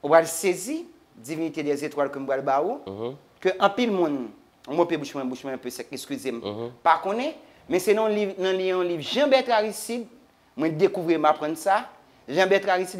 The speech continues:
Speaker 1: c'est un livre qui est les Bayako.
Speaker 2: Oui, Bayako. Oui, on entend parler de
Speaker 1: Bayako,
Speaker 2: ça. Mhm.
Speaker 1: c'est la divinité des étoiles chez les Taïnos. Bayako.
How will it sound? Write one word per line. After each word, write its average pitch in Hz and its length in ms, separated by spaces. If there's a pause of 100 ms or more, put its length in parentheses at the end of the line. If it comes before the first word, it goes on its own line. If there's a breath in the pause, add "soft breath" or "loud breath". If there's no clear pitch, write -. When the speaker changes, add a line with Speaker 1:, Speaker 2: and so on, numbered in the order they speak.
Speaker 1:
c'est 160 80
un 151 60
livre 160 120
qui 165 100
est - 20
les 143 120
Bayako. 117 580 (420)
Speaker 2:
Oui, 110 240 (140)
Bayako. 90 400 (160)
Oui, 92 340
on 95 80
entend 95 460
parler 95 200
de - 40
Speaker 1:
Bayako, 233 600 (420)
Speaker 2:
ça. 98 60
Mhm. 98 60 (100)
Speaker 1:
c'est 175 120
la 185 140
divinité 202 420
des 151 540
étoiles 151 680 (760)
chez - 200
les 135 220
Taïnos. 127 540 (260)
Bayako. 120 540